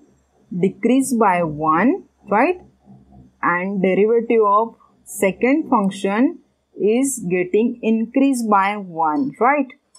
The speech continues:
Also, we can note down that here the addition of this suffix is n,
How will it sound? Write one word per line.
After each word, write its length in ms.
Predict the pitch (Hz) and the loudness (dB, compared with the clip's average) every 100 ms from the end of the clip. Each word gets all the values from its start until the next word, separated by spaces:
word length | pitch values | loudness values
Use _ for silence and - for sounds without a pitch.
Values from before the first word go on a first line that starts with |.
| _ _ _ _ _ _ _ | _ _ _ _ _ _ _
Also, 480 | - 185 202 - 262 | -2 0 0 0 0
we 160 | 247 226 | 0 -2
can 280 | 233 226 226 | 0 -2 0
note 260 | 220 202 | -2 0
down 280 | 226 247 262 | 0 0 0
that 260 | 214 185 196 | 0 0 -2
here 380 | 202 196 220 254 - _ _ _ _ _ _ - | -6 -2 -2 -2 -6 _ _ _ _ _ _ -14
the 240 | 113 180 - 175 | -4 -2 0 0
addition 380 | 180 220 254 | 0 0 0
of 220 | 240 233 196 | 0 -2 -2
this 240 | 233 - | -4 -2
suffix 640 | 196 180 214 240 233 - - | -4 -4 -2 -2 -2 -10 -6
is 480 | 185 208 226 - - | -4 -2 -4 -10 -12
n, 600 | 190 170 185 180 165 156 | -12 -8 -4 -2 -2 -6